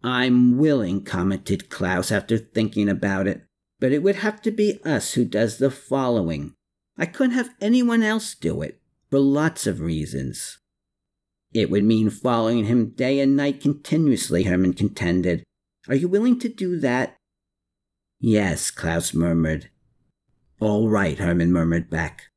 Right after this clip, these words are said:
"We'll need another car, something inconspicuous, so he doesn't know we're following him. And let's make sure we have a flashlight with us this time,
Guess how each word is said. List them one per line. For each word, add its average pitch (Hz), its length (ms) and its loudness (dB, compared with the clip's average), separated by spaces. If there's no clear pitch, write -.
"We'll 127 160 0
need 151 220 2
another 160 320 2
car, 110 760 -4
something - 460 -2
inconspicuous, 165 1200 -4
so - 200 -4
he 233 60 2
doesn't 277 420 0
know 151 440 2
we're 123 220 0
following 139 800 -2
him. 73 380 -8
And 202 120 2
let's 294 240 0
make 254 160 0
sure 180 300 0
we 175 120 2
have 165 180 0
a 170 80 2
flashlight 151 760 -2
with 87 140 -6
us 95 220 -6
this 98 180 -4
time, 78 500 -10